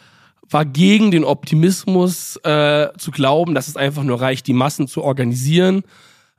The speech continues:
sondern hatte eben so eine Angst davor, vor der deutschen Bevölkerung, Angst vor der Masse, hat ihn auch so ein bisschen misstraut und hat eben auch so faschistische Tendenzen in der deutschen Gesellschaft ge-, gesehen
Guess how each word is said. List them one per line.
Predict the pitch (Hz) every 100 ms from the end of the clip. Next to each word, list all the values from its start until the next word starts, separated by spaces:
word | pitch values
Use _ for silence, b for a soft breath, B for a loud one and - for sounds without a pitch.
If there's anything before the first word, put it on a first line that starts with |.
| -
sondern | 139 135
hatte | 147 147
eben | 139 139 131
so |
eine | 127 123
Angst | 135 143
davor, | 131 123 - 123 123
vor | - 120
der | 117
deutschen | 117 117 -
Bevölkerung, | 110 127 131 135 123 120 120 113 b b b b b _ _
Angst | 135 143 -
vor | - 127
der | 117
Masse, | 123 135 - 135
hat | 123 131
ihn | 123
auch | 120
so | -
ein | 110
bisschen | 113 110
misstraut | 104 - - 127 117 127 -
und | 120
hat | 120
eben | 120
auch | 117 117
so |
faschistische | - 117 156 - - 117
Tendenzen | 113 117 123 - 117
in |
der | 113
deutschen | 117 120 117
Gesellschaft | 107 127 117 117 -
ge-, | 120 -
gesehen | 127 120 135 175